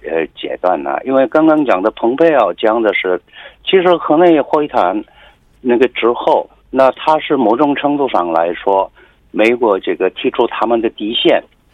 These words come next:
我们至少那个北韩准备这么这么的时候，我们才可以这个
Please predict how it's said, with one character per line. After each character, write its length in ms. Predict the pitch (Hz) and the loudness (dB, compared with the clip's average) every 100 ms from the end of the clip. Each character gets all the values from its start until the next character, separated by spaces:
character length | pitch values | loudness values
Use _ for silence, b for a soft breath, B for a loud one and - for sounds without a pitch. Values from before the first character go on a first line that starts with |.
| - - - | -20 -16 -6
我 40 | |
们 160 | 131 143 | -4 -2
至 240 | - 117 180 | 0 2 2
少 260 | 165 98 | 2 2
那 180 | 92 101 | -2 -6
个 680 | - 95 80 76 69 71 71 - - | -2 0 2 0 -2 -4 -6 -8 -6
北 220 | 82 82 | -4 -4
韩 280 | 78 78 95 110 - | -2 -2 -2 -4 -8
准 300 | - 107 143 | -4 0 0
备 320 | 151 113 73 _ | 2 0 -2 _
这 140 | - 180 | -2 0
么 100 | 151 | 0
这 120 | 139 | -2
么 100 | 123 | -2
的 140 | 107 | 0
时 180 | 92 90 | -2 -4
候， 200 | 90 110 | -2 -2
我 40 | 87 | -2
们 160 | 104 | -6
才 220 | - 107 | -4 -4
可 220 | 101 95 87 | -4 -4 -4
以 100 | - | -4
这 100 | 78 | -10
个 400 | - 69 62 58 | -8 -6 -6 -8